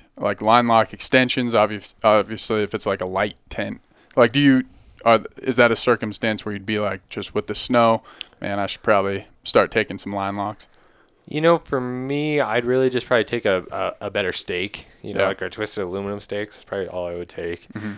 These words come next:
Speaker 2: just 'cause the ground's gonna be a bit frozen probably, um, that time of the year. And, <clears throat>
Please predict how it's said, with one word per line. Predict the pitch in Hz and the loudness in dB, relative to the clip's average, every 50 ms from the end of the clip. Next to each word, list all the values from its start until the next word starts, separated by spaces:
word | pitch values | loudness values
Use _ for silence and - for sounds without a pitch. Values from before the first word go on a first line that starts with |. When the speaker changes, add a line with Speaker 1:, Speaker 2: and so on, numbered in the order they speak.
| - _ | -16 _
Speaker 2:
just | - - - - | -16 -16 -14 -12
'cause | 113 110 | -8 -8
the | 113 | -6
ground's | 101 104 92 92 95 92 | -4 -4 -4 -4 -6 -8
gonna | 92 95 95 | -8 -8 -6
be | 95 | -6
a | 95 90 | -6 -6
bit | 92 85 | -8 -10
frozen | - - 92 90 87 85 90 87 87 | -8 -8 -8 -8 -8 -8 -10 -12 -12
probably, | - 90 85 85 85 85 87 87 85 - _ _ _ - - | -10 -10 -10 -10 -8 -8 -8 -8 -8 -10 _ _ _ -18 -16
um, | 87 85 82 85 | -16 -14 -14 -14
that | 87 85 82 | -16 -16 -16
time | - - 90 | -16 -16 -16
of | 87 85 | -14 -12
the | 85 | -12
year. | 85 85 85 85 - _ _ _ _ - - - - - - - - - - _ _ _ _ | -10 -10 -10 -12 -14 _ _ _ _ -20 -20 -20 -20 -20 -20 -20 -20 -20 -20 _ _ _ _
And, | - 139 120 113 110 107 107 101 98 95 95 - _ _ | -6 -2 0 0 2 2 0 0 -2 -6 -10 -14 _ _
<clears throat> | _ | _